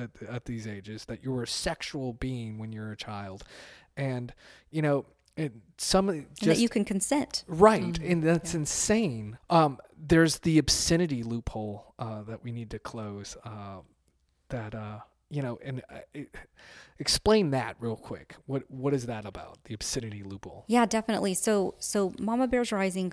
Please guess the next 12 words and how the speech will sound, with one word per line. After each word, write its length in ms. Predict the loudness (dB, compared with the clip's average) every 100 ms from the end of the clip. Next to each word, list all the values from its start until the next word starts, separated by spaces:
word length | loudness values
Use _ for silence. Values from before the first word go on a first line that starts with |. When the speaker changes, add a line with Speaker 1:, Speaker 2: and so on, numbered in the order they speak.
| -4
Speaker 2:
we, 380 | -4 -2 -2 -4
we 420 | -4 -2 -2 -6
kind 260 | -4 -2 0
of 80 |
look 260 | -2 -4 -2
at, 220 | -6 -6
at 120 | -8 -4
this 180 | -4 0
all-encompassing 960 | 2 2 0 -2 -2 -2 0 0 -2 -4
kind 240 | -2 -2
of, 180 | -2 -6 -6
uh, 160 | -6